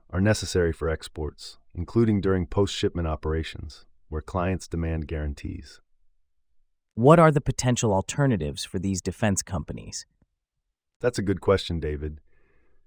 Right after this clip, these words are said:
Speaker 1: The C E O was unable to identify alternative credit options or guarantees for local defense companies. However,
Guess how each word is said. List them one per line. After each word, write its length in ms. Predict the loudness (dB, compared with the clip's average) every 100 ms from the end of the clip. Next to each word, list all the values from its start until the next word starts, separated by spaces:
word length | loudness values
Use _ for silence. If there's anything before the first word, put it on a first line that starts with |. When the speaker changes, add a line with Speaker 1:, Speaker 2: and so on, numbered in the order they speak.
| _ -8
Speaker 1:
The 80 | 0
C 360 | 4 6 8
E 60 | 10
O 160 | 10
was 180 | 8 2
unable 420 | 2 4 6 4 2
to 160 | 2
identify 600 | 4 4 2 2 2 2
alternative 720 | 0 -2 0 0 2 0 -2
credit 380 | -2 2 2 2
options 480 | 0 -2 -4 -8 -6
or 100 | -6
guarantees 680 | -4 -2 0 -2 -4 -6 -6
for 160 | -8 -6
local 340 | -4 -4 -6
defense 420 | -8 -6 -6 -6
companies. 640 | -10 -12 -10 -12 -12 -16 -20 _ _ _ _ _ _ _
However, 560 | 2 6 6 6 2